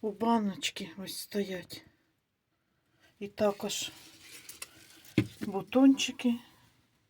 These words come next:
І будуть квітнути. Посажу вже весною їх. І буду роздавати.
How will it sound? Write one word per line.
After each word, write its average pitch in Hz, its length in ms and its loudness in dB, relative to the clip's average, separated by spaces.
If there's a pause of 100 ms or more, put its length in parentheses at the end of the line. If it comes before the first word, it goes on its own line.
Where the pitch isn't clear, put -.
(1200)
І 285 400 0
будуть 208 640 -4 (580)
квітнути. 214 680 -2 (600)
Посажу 208 560 0
вже 202 200 -2
весною 190 640 -6
їх. 180 440 -14 (1600)
І - 80 -8
буду 196 300 -2
роздавати. 165 600 2